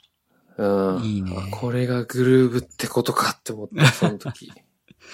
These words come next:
Speaker 2: <laughs> そうだよね。
Speaker 1: うん。
Speaker 2: いいものはもう、乗らされるもんね。
Speaker 1: 乗らされるね。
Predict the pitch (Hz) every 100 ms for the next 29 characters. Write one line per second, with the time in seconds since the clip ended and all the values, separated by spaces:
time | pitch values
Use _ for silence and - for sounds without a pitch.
0 | - - - - _ _ _ _ _ _
1 | _ _ _ _ - - 135 131 95 90
2 | 87 87 98 95 104 120 123 _ _ _
3 | _ _ _ _ _ - 98 98 90 143
4 | 160 95 92 90 95 95 95 101 - 208
5 | _ _ 107 101 143 165 175 190 151 90
6 | 90 92 _ _ _ _ _ _ _ _
7 | _ _ - 101 104 - 107 107 107 110
8 | 101